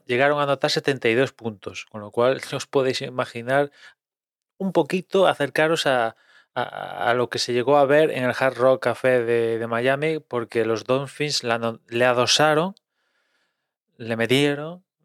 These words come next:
decirlo como queráis, un setenta veinte a los Denver Broncos. Pedazo partido, no lo he visto,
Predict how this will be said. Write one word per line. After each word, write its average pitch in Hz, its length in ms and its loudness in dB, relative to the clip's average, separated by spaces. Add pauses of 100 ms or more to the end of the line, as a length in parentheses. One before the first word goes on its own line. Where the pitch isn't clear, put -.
(180)
decirlo 117 340 -2
como 120 180 -2
queráis, 127 380 0
un 180 240 2
setenta 151 540 2
veinte 147 500 -2
a 120 140 0
los 113 180 -8
Denver 120 300 -4
Broncos. 92 520 -6 (220)
Pedazo 120 600 -2
partido, 120 480 0
no 127 100 2
lo 131 60 4
he 120 80 4
visto, 160 440 -2